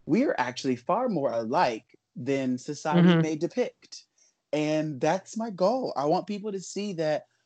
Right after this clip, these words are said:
Speaker 1: I may have an experience that you also have had, even though we may not still be in the same community per se, um, but we still have that connection, and we don't have to see each other as all being different,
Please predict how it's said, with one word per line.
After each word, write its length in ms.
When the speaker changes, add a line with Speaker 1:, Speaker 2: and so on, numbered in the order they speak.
Speaker 1:
I 180
may 160
have 240
an 100
experience 720
that 220
you 320
also 320
have 120
had, 340
even 240
though 120
we 120
may 160
not 240
still 220
be 160
in 100
the 80
same 300
community 500
per 160
se, 380
um, 420
but 280
we 140
still 420
have 460
that 220
connection, 680
and 100
we 100
don't 140
have 180
to 100
see 200
each 280
other 260
as 160
all 240
being 320
different, 460